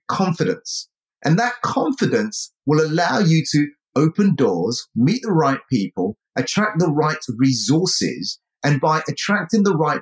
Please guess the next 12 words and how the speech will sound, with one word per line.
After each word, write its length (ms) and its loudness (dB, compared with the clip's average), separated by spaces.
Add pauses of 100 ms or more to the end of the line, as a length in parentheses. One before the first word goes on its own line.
people, 300 2
the 140 -2
right 260 0
resources, 680 0
the 100 0
right 240 0 (100)
finances, 760 -2 (220)
the 120 0
right 240 0
situations, 1000 -2
guess 240 0
what? 260 0